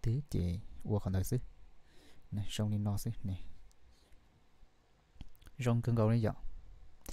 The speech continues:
Nếu có sợ tao cho nó chứ một ua tía, nào là tao dặn cậu nè. Cho bọn đợi nó nè. Cho lại tứ ua tao đi nó nè. Có cho một ua tía, nào là những vơ ý dặn cậu. Nè. Anh đây có giờ cho một ua tía,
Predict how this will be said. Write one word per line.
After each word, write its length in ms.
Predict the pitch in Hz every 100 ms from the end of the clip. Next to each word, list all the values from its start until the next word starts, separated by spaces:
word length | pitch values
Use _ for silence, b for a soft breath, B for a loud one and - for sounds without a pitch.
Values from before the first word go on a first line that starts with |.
| B B -
Nếu 80 |
có 80 | 156
sợ 160 | - 120
tao 200 | - 131
cho 100 | 117
nó 140 | 139
chứ 120 | 135
một 140 | 151 123
ua 140 | 127
tía, 240 | - 139 147 -
nào 160 | 107
là 80 | 110
tao 240 | - 117
dặn 200 | 131 101
cậu 120 | 101 107
nè. 200 | 117 92
Cho 180 | - 95
bọn 220 | 95 95
đợi 120 | 92 92
nó 140 | 101
nè. 140 | 101 - - - B B B -
Cho 100 | 104
lại 120 | 101
tứ 120 | -
ua 140 | 131 117
tao 300 | - 110 107
đi 100 | 107
nó 240 | 107 95
nè. 100 | 95 110 -
Có 80 | -
cho 140 | -
một 120 | 117
ua 80 | 104
tía, 160 | - 113 -
nào 140 | 98
là 100 | 98
những 240 | 101 113 113
vơ 120 | 123
ý 120 | 117
dặn 160 | 113 95
cậu. 180 | 95 - - b b b b b
Nè. 120 | - - - 226 202 - - - - - - - -
Anh 120 | 113
đây 100 | 117
có 140 | -
giờ 120 | 113 101
cho 100 | 123
một 100 | 107
ua 80 | 113
tía, 180 | -